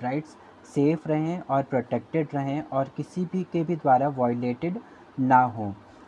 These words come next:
हमारे जो आगे के three chapters हैं हमारी इसी बुक के, वो हमें बताएंगे कि किन किन न, तरीके से हमारा Indian constitution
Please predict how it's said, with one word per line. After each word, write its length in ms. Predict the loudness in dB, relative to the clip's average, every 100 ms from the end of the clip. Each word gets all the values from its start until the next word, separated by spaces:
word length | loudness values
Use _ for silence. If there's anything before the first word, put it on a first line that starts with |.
| -2
हमारे 340 | 2 4 2
जो 140 | 0 -2
आगे 400 | 2 2 2 -2
के 140 | -2
three 220 | -4 -4
chapters 520 | 0 0 0 0 -2 -2
हैं 140 | -2
हमारी 380 | 0 2 2 0
इसी 260 | -2 -4
बुक 200 | -2 -2 -2 -4
के, 140 | -2
वो 160 | 0 0
हमें 340 | -2 -2 -2 -4 -14 -16 0
बताएंगे 600 | 0 4 4 4 2 -2
कि 160 | -4 -6 -6
किन 240 | -2 -2 -2 -8 -8
किन 260 | -2 0 -2 -6 -20 -12
न, 260 | -6 -2 -2 0
तरीके 380 | 0 0 0 -2
से 160 | -2
हमारा 320 | -2 2 2 0
Indian 360 | 0 0 0
constitution 760 | 0 -2 -4 -8 -8 -4 -4